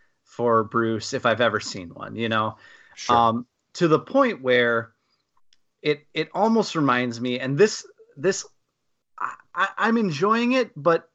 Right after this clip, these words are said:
Speaker 1: I, I think I want it to go, I think I want it to go a little more towards the, towards the Batman stuff, and, like, uh,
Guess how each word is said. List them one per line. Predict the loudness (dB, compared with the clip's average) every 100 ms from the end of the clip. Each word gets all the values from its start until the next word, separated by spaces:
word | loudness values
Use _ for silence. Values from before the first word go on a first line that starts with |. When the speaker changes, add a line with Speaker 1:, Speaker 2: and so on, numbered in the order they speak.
| _ -8
Speaker 1:
I, | -8 -6
I |
think | -4 -2 2
I | 2
want | 4 2 2
it | -4
to | -8
go, | -2 2 2 2 -4 _ _ _ _ _ _ _
I | -4
think | 0
I | 2
want | 4 4 2
it |
to | -6 -8 _ _
go | -2 2 4 4
a |
little | 0 -4 2 4 4 2
more | 0 0 0 -2 -6 _ -8
towards | -2 -2 -2
the, | -8
towards | -4 -4 -4
the | 0
Batman | 0 0 -2 -6
stuff, | 0 2 2 0
and, | 2
like, | 2 0
uh, | -8